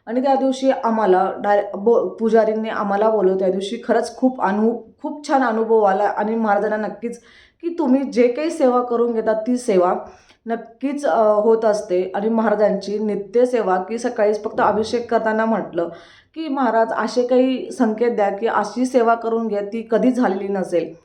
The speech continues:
आणि मी खरंच नवशा गणपतीला कधी आरती केली नाही. कुलदेवतेचा मला खरंच म्हणजे घरात नऊ, नवव्या दिवसापर्यंत माझ्याकडनं ती सेवा झाली नव्हती. ती सेवा ही डायरेक्टली के-, मंदिरात जाऊन माझ्याकडनं ती सेवा झाली. घरी न भरता मी कुलदेवतेची ओटी ही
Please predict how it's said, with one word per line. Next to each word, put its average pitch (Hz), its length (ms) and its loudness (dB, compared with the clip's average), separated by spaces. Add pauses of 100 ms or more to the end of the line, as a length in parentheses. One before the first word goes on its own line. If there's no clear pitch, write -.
(320)
आणि 247 160 0
मी 269 200 -2
खरंच 254 180 4
नवशा 233 260 -2
गणपतीला 220 380 -2
कधी 220 220 -2
आरती 196 380 0
केली 214 280 -2
नाही. 180 300 -4 (160)
कुलदेवतेचा 208 680 -2
मला 208 400 0
खरंच 240 420 2
म्हणजे 214 260 -2
घरात 226 380 2
नऊ, 240 420 0
नवव्या 226 480 0
दिवसापर्यंत 240 580 -2
माझ्याकडनं 220 540 -2 (600)
ती 254 140 0
सेवा 220 320 0
झाली 233 340 0
नव्हती. 220 440 -2
ती 247 80 0
सेवा 220 320 2
ही 214 100 2
डायरेक्टली 220 640 -2
के-, 208 160 -2
मंदिरात 226 480 2
जाऊन 247 140 4
माझ्याकडनं 220 520 -2
ती 220 60 -6
सेवा 208 320 2
झाली. 180 340 2 (460)
घरी 233 240 0
न 233 220 0
भरता 208 400 0
मी 208 120 -6
कुलदेवतेची 208 680 -2
ओटी 202 320 0
ही 220 260 -4